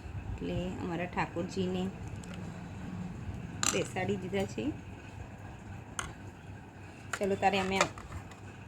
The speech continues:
તમને અમારા ઠાકોરજી બતાવવી. આ છે finally અમારા ઠાકોરજી ભાઈ. જો અમારા ભગવાન ફ્રૂટ સલાડ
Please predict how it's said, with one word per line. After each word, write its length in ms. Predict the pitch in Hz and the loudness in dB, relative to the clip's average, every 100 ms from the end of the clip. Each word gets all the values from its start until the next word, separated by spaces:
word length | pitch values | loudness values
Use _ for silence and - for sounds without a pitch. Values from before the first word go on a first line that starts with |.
| - - - - | -12 -8 -6 4
તમને 240 | 233 226 | 4 6
અમારા 280 | 214 208 208 | 6 6 4
ઠાકોરજી 560 | 233 214 - 175 165 185 | 4 0 0 0 0 0
બતાવવી. 540 | 180 - 190 190 254 - - - - - - - - - - | 0 0 -2 0 -2 -2 -6 -12 -10 -6 -2 -2 -2 -6 2
આ 140 | 269 262 | 4 4
છે 180 | - 254 | 4 0
finally 580 | - 220 196 220 240 | 4 4 6 4 2
અમારા 260 | 240 226 240 | 2 4 2
ઠાકોરજી 760 | 240 233 180 - 277 285 285 294 | 2 2 2 2 2 4 6 8
ભાઈ. 520 | 285 285 285 285 330 - - - - - - 220 | 10 10 8 6 4 0 -12 -14 -14 -12 -10 2
જો 240 | 247 247 | 6 8
અમારા 280 | 247 233 233 | 8 8 8
ભગવાન 600 | 240 226 226 240 240 262 269 - - - - - - | 8 4 6 6 6 4 0 -4 -10 -12 -12 -12 -8
ફ્રૂટ 180 | - - | 6 6
સલાડ 400 | - - 254 226 | 6 -2 6 6